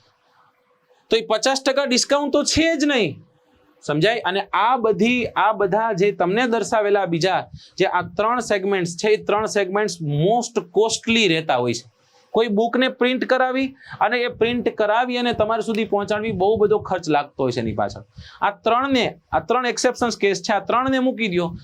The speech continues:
ત્રણ સિવાય કોઈ પણ વસ્તુ વેબ સંકુલના પ્લેટફોર્મ પર પડી છે, તમે તમારો પ્રોમો કોડ યુઝ કરી અને તમે ઉપયોગ કરી શકશો, પરચેસ પણ કરી શકશો.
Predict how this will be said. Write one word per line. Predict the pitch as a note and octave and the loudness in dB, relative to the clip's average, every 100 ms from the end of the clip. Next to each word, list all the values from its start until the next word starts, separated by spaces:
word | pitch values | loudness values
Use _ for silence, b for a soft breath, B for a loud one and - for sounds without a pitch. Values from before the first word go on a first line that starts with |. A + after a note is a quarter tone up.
| B | B
ત્રણ | F#3+ G#3 | -4 -2
સિવાય | G3 F#3 F3+ | -2 -2 -2
કોઈ | F3 B3 | 0 -2
પણ | C4+ A#3+ | 0 0
વસ્તુ | G3 F#3 F3+ | -2 -2 0
વેબ | E3 D#3+ | 0 0
સંકુલના | F3 E3+ E3+ D#3+ | -4 -2 -2 -2
પ્લેટફોર્મ | D#3+ D#3 - D3+ | -2 -4 -4 -4
પર | C#3 | -2
પડી | C3+ A#3+ C4 | 0 0 0
છે, | A3+ A3+ B B - | -2 -6 B B -4
તમે | E3+ | -2
તમારો | F3 F3 E3+ | 0 0 0
પ્રોમો | F3 E3+ F3 | 0 0 0
કોડ | E3+ D#3 | 0 0
યુઝ | D#3 - | 0 0
કરી | D3+ D3+ | 0 0
અને | C#3 F3+ C#4 - b b - | 0 0 -2 -4 b b -6
તમે | C#3+ D3+ | -4 -2
ઉપયોગ | D3+ D3 D3+ C#3 | -2 0 -2 0
કરી | C#3+ C3 | -4 -2
શકશો, | C3 A#2+ - A2 - _ _ _ _ | -4 -4 -2 -4 -4 _ _ _ _
પરચેસ | F3+ F3+ A3 G#3+ | -4 0 0 0
પણ | F3+ D3 | -2 0
કરી | C#3 B2+ | 0 -2
શકશો. | A2+ - G#2+ | -4 -8 -12